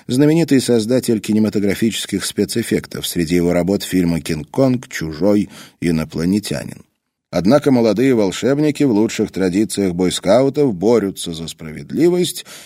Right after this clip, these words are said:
и при этом прислушиваются к высоконравственным педагогам, что приближает сагу Роулинг со всеми историческими оговорками к эталонной положительности сердца де Амичиса.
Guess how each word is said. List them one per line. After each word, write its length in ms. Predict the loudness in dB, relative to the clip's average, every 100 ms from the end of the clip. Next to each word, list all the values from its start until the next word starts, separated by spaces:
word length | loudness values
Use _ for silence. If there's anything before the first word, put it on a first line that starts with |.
| -2
и 140 | 0 2
при 180 | 4
этом 320 | 4 4 2 2
прислушиваются 920 | 0 -2 0 0 0 0 0 0 -4
к 60 |
высоконравственным 1120 | -2 -2 -2 0 0 2 2 0 -4 -2 -2
педагогам, 800 | -4 -6 -4 2 4 4 2 0 -6 -18
что 220 | -8 -6
приближает 640 | -2 -2 -2 -2 0 0 0
сагу 420 | -2 0 0 -2
Роулинг 600 | 0 2 2 2 0 -6 -18 -18 -4
со 180 | -2
всеми 400 | 0 0 2 0
историческими 800 | -4 -4 0 0 0 -8 -8 -10
оговорками 760 | -8 -2 0 2 2 2 2 -2 -10 -6
к 80 | -4
эталонной 920 | 2 2 4 2 2 2 2 2 0 -10
положительности 1160 | -2 0 0 -2 -6 -4 -4 -2 -4 -2 -2 -2 -10
сердца 720 | -10 -4 -2 -2 -6 -10 -12 -16 -10
де 140 | -6
Амичиса. 640 | -4 -6 -8 -10 -10 -12